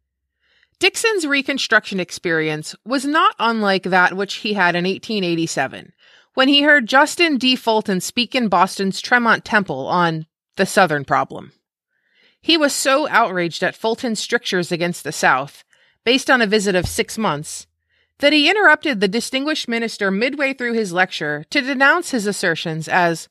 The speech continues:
false, biased. It was on this occasion that Dixon decided to tell the world what he knew about the South firsthand,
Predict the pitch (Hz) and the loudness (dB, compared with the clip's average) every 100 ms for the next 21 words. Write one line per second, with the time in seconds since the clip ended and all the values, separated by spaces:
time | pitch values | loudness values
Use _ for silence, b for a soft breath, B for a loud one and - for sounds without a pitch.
0 | _ _ _ _ 160 165 170 165 - - | _ _ _ _ 4 6 6 4 -2 -14
1 | _ _ _ _ _ _ _ _ 170 160 | _ _ _ _ _ _ _ _ 2 4
2 | 151 156 151 - - _ _ _ _ _ | 2 0 -2 -6 -14 _ _ _ _ _
3 | _ _ _ _ _ _ _ _ 320 349 | _ _ _ _ _ _ _ _ 0 2
4 | 311 359 330 392 440 - - 226 202 214 | 4 4 4 0 -2 -4 0 0 2 0
5 | 202 196 170 285 - 339 254 247 190 170 | 0 -2 -2 -4 -4 -4 -4 -4 0 2
6 | 170 175 220 - 277 349 359 214 202 190 | 0 -4 -8 -2 0 0 0 -2 -2 0
7 | 180 - - 277 214 214 185 170 - 175 | 0 -2 -2 0 0 2 2 2 0 0
8 | 180 180 - - 175 - 165 - - | 2 2 0 0 0 0 -10 -14 -18